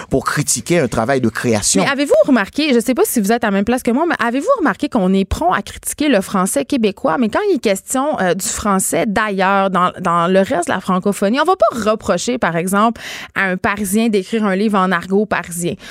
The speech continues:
Speaker 2: On va pas reprocher à un Haïtien d'intégrer, euh, ou à, à une autre personne de la francophonie d'intégrer sa, sa propre langue. Ça, ça, c'est régionaliste
Speaker 1: Mhm.
Speaker 2: dans, dans le français. On dirait que c'est propre aux Québécois.
Speaker 1: Mais vous
Speaker 2: On a
Speaker 1: savez
Speaker 2: une certaine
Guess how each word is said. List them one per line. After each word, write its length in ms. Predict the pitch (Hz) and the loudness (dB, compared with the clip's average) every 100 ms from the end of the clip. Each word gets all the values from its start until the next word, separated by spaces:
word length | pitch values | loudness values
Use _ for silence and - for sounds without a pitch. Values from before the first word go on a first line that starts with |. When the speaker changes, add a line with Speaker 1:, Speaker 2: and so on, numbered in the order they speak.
| - | -6
Speaker 2:
On 100 | 220 | 0
va 120 | 226 269 | 2 2
pas 240 | 494 330 | 2 2
reprocher 480 | 226 - 196 - 277 | 0 0 0 0 -2
à 80 | 185 | -2
un 220 | 190 190 | 0 0
Haïtien 520 | 196 190 - - 233 240 | 2 0 -2 -2 0 0
d'intégrer, 840 | 196 208 208 202 180 202 220 240 240 - - - | 0 0 0 -2 0 2 2 2 -2 -8 -12 -2
euh, 180 | 180 170 | 2 2
ou 160 | 190 220 | 2 -2
à, 240 | 160 202 214 - | 0 -2 -4 -2
à 140 | 208 | 0
une 80 | 220 | 0
autre 140 | 311 | 0
personne 280 | 294 208 240 | -2 0 0
de 40 | |
la 80 | 202 | 0
francophonie 500 | 190 190 196 196 247 | 0 -2 0 0 2
d'intégrer 580 | 226 202 208 196 226 262 | 2 0 0 0 0 0
sa, 140 | - - | -2 -4
sa 200 | 196 196 | -2 -2
propre 340 | - 240 - | 0 0 0
langue. 200 | 190 233 | 0 0
Ça, 160 | 233 - | -2 -4
ça, 360 | - - - - - | -6 -8 -8 -10 -8
c'est 200 | - 214 | 0 2
régionaliste 640 | 247 240 254 262 220 254 | 4 2 2 -2 0 0
Speaker 1:
Mhm. 60 | 220 | 2
Speaker 2:
dans, 200 | 214 214 | 0 0
dans 180 | 202 226 | 2 2
le 60 | |
français. 320 | 247 - 185 196 | 0 0 -2 0
On 60 | 220 | 0
dirait 140 | 320 | 0
que 80 | - | 0
c'est 140 | 220 | -2
propre 440 | 190 - - - - _ | -2 -2 0 -2 -6 _
aux 120 | 208 | -2
Québécois. 720 | 175 - 285 214 - 208 208 - - - - - | 0 -2 0 0 -2 -4 -4 -6 -16 -20 -18 -4
Speaker 1:
Mais 100 | 202 | 0
vous 140 | 196 180 | 0 2
Speaker 2:
On 40 | |
a 40 | 214 | 2
Speaker 1:
savez 140 | 240 | 4
Speaker 2:
une 60 | 240 | 2
certaine 300 | 262 359 | 2 0